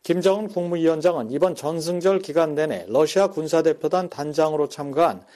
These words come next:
세르게이 쇼이구 국방장관과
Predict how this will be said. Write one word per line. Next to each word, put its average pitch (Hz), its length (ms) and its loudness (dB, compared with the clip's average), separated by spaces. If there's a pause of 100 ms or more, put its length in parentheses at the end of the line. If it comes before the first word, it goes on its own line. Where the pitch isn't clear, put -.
(120)
세르게이 190 560 2
쇼이구 170 640 0
국방장관과 156 1040 -2